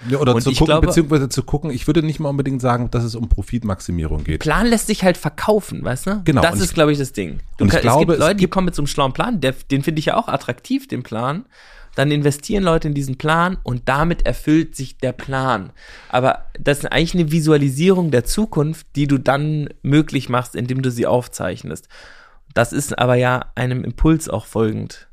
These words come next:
Speaker 1: Genau, das ist eigentlich gar nicht so, und wenn ich, bei, bei, mit Vergnügen, würde mich sehr interessieren, wie das bei euch dann zugeht, immer dann, wenn wir einen Plan formulieren, machen wir das eigentlich überhaupt nicht für uns,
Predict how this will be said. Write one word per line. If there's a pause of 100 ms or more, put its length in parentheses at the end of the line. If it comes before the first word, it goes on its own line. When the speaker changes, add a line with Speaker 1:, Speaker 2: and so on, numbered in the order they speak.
(140)
Speaker 1:
Genau,
das
ist
eigentlich
gar
nicht
so,
und
wenn
ich,
bei,
bei,
mit
Vergnügen, (680)
würde
mich
sehr
interessieren,
wie
das
bei
euch
dann (120)
zugeht, (1120)
immer
dann,
wenn
wir
einen
Plan
formulieren, (520)
machen
wir
das
eigentlich
überhaupt
nicht
für
uns,